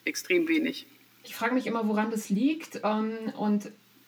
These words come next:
Speaker 2: bei denen klang das Training oder das ganze Experiment jetzt relativ aufwendig. Wobei ich dann nicht weiß, wenn du es mit drei Hunden machst, weißt du, wie viel länger dauert es dann, es mit sechs wenigstens zu machen.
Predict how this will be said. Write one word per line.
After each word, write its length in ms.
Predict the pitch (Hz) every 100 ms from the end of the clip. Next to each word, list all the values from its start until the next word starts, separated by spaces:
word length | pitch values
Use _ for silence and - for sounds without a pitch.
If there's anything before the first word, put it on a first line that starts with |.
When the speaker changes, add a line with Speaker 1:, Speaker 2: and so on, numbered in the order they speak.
| _ -
Speaker 2:
bei 140 | 208
denen 400 | 196 208 269 269
klang 340 | - 214 247
das 200 | 254 -
Training 500 | - 247 247 240 - -
oder 180 | 208 208
das 160 | 208
ganze 180 | 214 208
Experiment 400 | 202 208 208 208
jetzt 200 | 208 -
relativ 520 | 202 214 214 214 214 208
aufwendig. 840 | 185 214 220 170 170 175 180 185
Wobei 220 | 185 190
ich 100 | 196
dann 100 | 190
nicht 160 | 185 185
weiß, 220 | 196 202
wenn 80 | 185
du 40 |
es 60 | 190
mit 120 | -
drei 160 | 196 220
Hunden 180 | 226
machst, 240 | 208 202 202
weißt 160 | 196
du, 80 | 202
wie 60 | 190
viel 180 | - 190
länger 220 | 196 190
dauert 180 | 190 196
es 80 |
dann, 140 | - 185
es 100 | 196
mit 80 | 185
sechs 240 | 202 -
wenigstens 380 | 165 170 190 -
zu 100 | 190
machen. 300 | 190 220